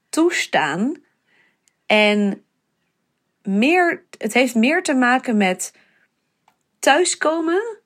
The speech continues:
bij mezelf, bij mijn eigen visie, dan dat ik echt ben veranderd van visie. Ehm, het ging meer om mezelf toestaan om ook die plek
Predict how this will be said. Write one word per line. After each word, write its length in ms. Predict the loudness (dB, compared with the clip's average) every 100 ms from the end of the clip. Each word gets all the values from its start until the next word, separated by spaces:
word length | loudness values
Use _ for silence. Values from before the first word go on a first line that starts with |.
| _
bij 180 | 0 2
mezelf, 460 | 0 2 0 0
bij 140 | 0 0
mijn 120 | 2
eigen 300 | 0 2 -2
visie, 520 | -2 -4 -2 -4 -4 _ _ _ _ _
dan 240 | 0 2 4
dat 160 | 0
ik 80 | -2
echt 220 | -4 -4
ben 180 | 0 0
veranderd 680 | 2 0 2 2 0 -2 -6
van 180 | -10 -8
visie. 440 | -10 -10 -12 -16 _ _ _ _ _ _ -4
Ehm, 580 | 0 2 4 2 2 -2
het 140 | -4 -4
ging 200 | 0 2
meer 220 | 2 2
om 300 | 2 0 0
mezelf 400 | 0 2 0 -2
toestaan 680 | -4 -4 -2 0 0 0 -2
om 140 | -4
ook 300 | 0 -2 -2
die 140 | -4 -4
plek 500 | 0 0 0 -8